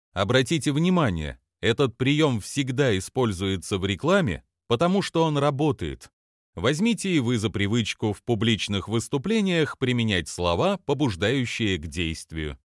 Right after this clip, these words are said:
Не пожалеете. Пример. Прямо сейчас подумайте,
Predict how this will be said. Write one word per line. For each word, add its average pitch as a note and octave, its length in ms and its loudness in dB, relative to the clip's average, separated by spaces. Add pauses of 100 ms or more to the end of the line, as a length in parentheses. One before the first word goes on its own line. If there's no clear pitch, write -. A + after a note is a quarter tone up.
(240)
Не G3 180 2
пожалеете. D3+ 800 2 (580)
Пример. D3+ 480 2 (580)
Прямо F#3+ 340 2
сейчас D3 540 -2
подумайте, A2+ 760 -2